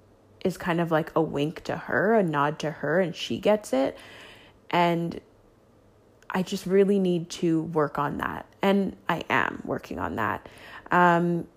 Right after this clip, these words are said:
the other thing too is in terms of finding customers, especially finding my target customer, I still don't really know how to go about doing that.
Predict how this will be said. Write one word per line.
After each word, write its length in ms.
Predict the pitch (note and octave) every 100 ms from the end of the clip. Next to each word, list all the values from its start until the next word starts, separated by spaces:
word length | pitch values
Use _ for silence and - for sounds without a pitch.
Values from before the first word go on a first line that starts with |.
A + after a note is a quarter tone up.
| -
the 160 | G3 G3+
other 240 | B3 B3+
thing 320 | B3 G#3+ F#3
too 400 | F3+ - G3+ F3+ E3
is 460 | F3 E3+ E3+ E3+ - - _ _
in 140 | - G3
terms 240 | G3 A#3+
of 140 | C4+ B3+
finding 840 | - F3+ F3+ G3 F#3+ F#3+ F#3+ F#3 -
customers, 840 | - F3 - C#3 B2 E2 G3+ A3+
especially 420 | - - G3+ G3+ G3
finding 400 | F3+ F3+ E3 D#3+
my 240 | D3+ D#3
target 360 | - F#3 F#3 -
customer, 560 | G3 - A3 A3 A#3 - - - - - - - -
I 140 | F#3+ F#3+
still 500 | - - A3 A3+ A3+
don't 320 | F#3 F3+ E3
really 220 | E3+ F3
know 280 | E3+ D#3 D#3
how 400 | E3 - D3+ D3+
to 220 | - F3+
go 180 | E3 C#3+
about 300 | C#3+ - -
doing 280 | - D#3 F3
that. 300 | G#3 A#3